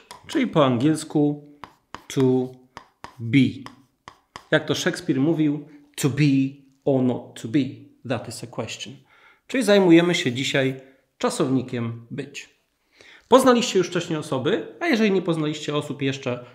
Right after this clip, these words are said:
to zapraszam do innych filmików, ale myślę, że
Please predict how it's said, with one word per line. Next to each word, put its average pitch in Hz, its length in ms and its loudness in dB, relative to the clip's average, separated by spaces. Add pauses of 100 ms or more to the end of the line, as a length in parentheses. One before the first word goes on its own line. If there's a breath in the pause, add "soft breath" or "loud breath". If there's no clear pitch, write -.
(140)
to 147 100 0
zapraszam 131 420 -4
do 123 60 -6
innych 117 220 -8
filmików, 120 500 -2 (540 soft breath)
ale 269 260 4
myślę, 165 280 0
że 135 380 2